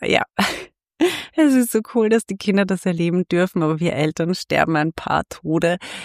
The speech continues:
ähm, nur schon bei der Vorstellung, <laughs> dass wir unsere Kinder da alleine im Wald lassen. Und ja, da sind wirklich kleine Kinder dabei, aber ich find's auf der anderen Seite auch cool, dass die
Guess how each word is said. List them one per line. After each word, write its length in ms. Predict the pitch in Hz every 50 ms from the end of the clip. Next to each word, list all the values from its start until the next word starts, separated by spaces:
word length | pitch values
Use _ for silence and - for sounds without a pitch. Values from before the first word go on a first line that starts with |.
| - - - - _ - -
ähm, 320 | 180 170 160 165 151 -
nur 200 | - 190 196 196
schon 140 | 175 190 -
bei 80 | - 151
der 140 | 156 160
Vorstellung, 840 | - - - 139 156 185 175 - - 160 160 160 160 160 165 170 - - -
<laughs> 380 | 170 175 - - - - _
dass 220 | - - 208 202 -
wir 160 | 208 196 185
unsere 200 | 180 185 190 190
Kinder 280 | - 190 202 220 208 175
da 100 | 170 151
alleine 380 | - 143 156 147 147 147 147 -
im 160 | 165 165 156
Wald 280 | 151 143 143 147 -
lassen. 360 | - - 165 - - - - - - - - - - - - - - - - - - _ _ _ _ _ _ _ -
Und 220 | 254 254 233 -
ja, 260 | 165 - - 262 254
da 160 | 175 - - 190
sind 220 | 226 254 226 220
wirklich 360 | 226 214 - - 285 - -
kleine 420 | - - - 156 143 170 190 180 -
Kinder 280 | - - 202 214 226
dabei, 400 | 196 175 151 - 156 139 135 - -
aber 160 | 170 160 - _
ich 220 | - 262 - -
find's 300 | - 294 277 294 294 - - _
auf 180 | - - 208 -
der 140 | - - -
anderen 240 | - 185 202 220 214
Seite 320 | - 190 170 170 - -
auch 200 | - 180 - - - - -
cool, 280 | 190 190 208 214 226 - - - - - - - -
dass 240 | - 208 190 - -
die 380 | - - 180 180 170 170 160